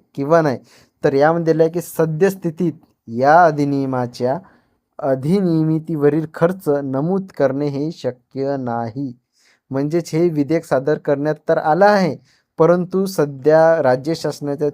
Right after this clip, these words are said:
तिजोरीत तेवढी आर्थिक परिस्थिती नसल्यामुळे जे काही यामध्ये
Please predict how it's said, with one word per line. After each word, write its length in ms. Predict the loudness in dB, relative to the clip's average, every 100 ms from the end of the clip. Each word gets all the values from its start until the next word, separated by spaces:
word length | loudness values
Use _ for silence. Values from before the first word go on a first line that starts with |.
| -6
तिजोरीत 400 | -6 -2 0 -2 -6 _ _ _
तेवढी 260 | 0 0 0 0
आर्थिक 400 | 0 0 -2 -8 -4
परिस्थिती 440 | -4 -4 -6 -4
नसल्यामुळे 680 | -4 -4 -2 0 0 0 -4 -6 _ _ _ -6
जे 140 | -4
काही 320 | 0 2 4 6
यामध्ये 580 | 4 4 0 0 -2